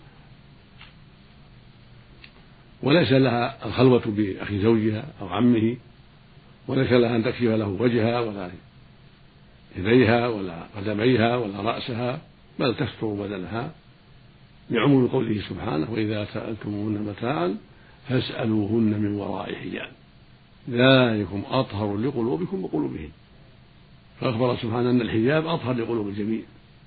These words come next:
قال سبحانه: "يا أيها النبي قل لأزواجك وبناتك ونساء المؤمنين يدنين عليهن من جلابيبهن، ذلك أدنى أن يعرفن فلا يؤذين، وكان الله غفورا رحيما".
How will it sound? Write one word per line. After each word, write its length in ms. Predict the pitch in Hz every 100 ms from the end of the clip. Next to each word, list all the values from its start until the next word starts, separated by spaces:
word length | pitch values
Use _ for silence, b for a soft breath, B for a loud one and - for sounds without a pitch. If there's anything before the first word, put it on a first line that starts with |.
| - - - - - - - - - - - - -
قال 180 | 117
سبحانه: 300 | 107 104 123
"يا 300 | 113 107 131
أيها 260 | 147 143 120
النبي 400 | 120 113 117 107 -
قل 120 | 110
لأزواجك 640 | 113 110 101 110 120 117 104 - - - - - - - - -
وبناتك 580 | 104 110 107 120 110 117 - - - - - - - -
ونساء 400 | 120 120 139 147
المؤمنين 460 | 127 123 131 170
يدنين 240 | 190 175 151
عليهن 280 | 120 127 113
من 140 | 113
جلابيبهن، 600 | 113 110 107 104 110 98 - - - - - - - - - - - - - -
ذلك 420 | 113 123 120 104
أدنى 320 | 120 123 117
أن 60 | 113
يعرفن 400 | 113 110 131 135
فلا 100 | 185
يؤذين، 380 | 170 180 180 113 92 - - - - -
وكان 280 | - 120 113
الله 240 | 110 113
غفورا 460 | 101 101 104 101 90 92
رحيما". 220 | -